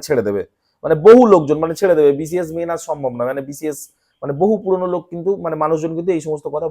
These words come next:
বলতে শুরু করেছে, তাদের জন্য খুবই ভালো হলো। তো যাই হোক, রামেরও সুমতি হয়েছিল, আমাদের এখানেও সুমতি হলো, ঠিক আছে? কোনোদিন দেখি না এরকম ছাত্রদের কথা ভেবে কোনো কিছু এসছে, তো একবার এসছে। তো ছাত্রদের কথা ভেবে কি কার কথা ভেবে জানি না,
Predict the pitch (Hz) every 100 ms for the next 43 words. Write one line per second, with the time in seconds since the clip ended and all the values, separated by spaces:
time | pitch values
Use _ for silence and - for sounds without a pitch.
0 | 135 131 135 139 139 135 160 123 120 127
1 | 151 131 127 110 98 87 _ _ _ _
2 | _ 131 156 180 175 - - 139 147 160
3 | 175 170 170 165 170 175 156 160 160 -
4 | _ _ _ - 143 143 139 - _ _
5 | - 135 160 170 160 - 160 160 156 147
6 | 147 _ _ _ _ _ - 165 120 117
7 | 143 156 156 160 156 160 175 165 156 160
8 | 151 151 160 151 143 151 147 147 151 139
9 | 143 - 143 - 139 - - 127 _ _
10 | _ _ _ - 143 131 135 135 156 156
11 | 156 - 151 _ _ _ _ _ _ 123
12 | 120 117 117 131 127 151 156 143 151 156
13 | 160 156 147 151 139 151 151 151 151 135
14 | 135 147